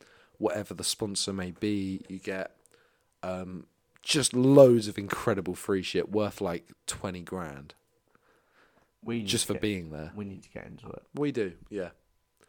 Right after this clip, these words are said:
Speaker 1: Oscars, if you're listening, you know where to find
Speaker 2: You
Speaker 1: us.
Speaker 2: know what, Oscars? I appreciate it's probably late notice at this point.
Speaker 1: Mm.
Speaker 2: Invite us next year. It's fine.
Speaker 1: Yeah.
Speaker 2: Invite, I'll forgive you.
Speaker 1: Oscar luncheon.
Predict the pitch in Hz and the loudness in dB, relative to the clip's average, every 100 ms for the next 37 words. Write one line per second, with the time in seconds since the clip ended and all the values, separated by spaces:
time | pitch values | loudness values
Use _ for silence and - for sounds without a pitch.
0 | _ - 139 - - 139 135 - 127 - | _ 0 0 0 0 -2 -2 -2 -4 -4
1 | 117 110 113 - 117 120 120 _ _ _ | -2 0 0 -4 -6 -8 -10 _ _ _
2 | _ _ _ _ _ _ _ - - 156 | _ _ _ _ _ _ _ -18 -6 -4
3 | 113 92 - - 80 80 156 165 85 95 | -2 -4 -10 -12 -12 -6 2 4 4 2
4 | - 98 73 - _ - _ _ - 131 | 2 -2 -4 -10 _ -20 _ _ 2 4
5 | 135 120 113 101 - 92 95 - - _ | 4 2 -2 -2 -2 -2 -2 -4 -10 _
6 | 92 82 - 101 98 95 90 85 - 78 | -14 -12 -6 -4 -2 -2 0 -2 -4 -8
7 | - - 50 - - - - _ _ _ | -8 -10 -10 -12 -12 -16 -16 _ _ _
8 | _ _ _ _ - 113 107 185 165 - | _ _ _ _ -12 -2 6 6 6 2
9 | 117 - - 69 - - - - - 71 | -2 -4 -4 -4 -4 -10 -12 -10 -4 -4
10 | 98 92 87 _ _ _ _ _ - 101 | -2 -4 -8 _ _ _ _ _ -20 -20
11 | - - _ _ _ - 98 104 - - | -20 -20 _ _ _ -14 -10 -10 -12 -18
12 | - - - _ - - - 131 - 120 | -16 -20 -20 _ -20 -12 -6 -4 -4 -4
13 | 107 110 120 131 127 - - 78 | -4 -4 -4 -4 -8 -10 -10 -10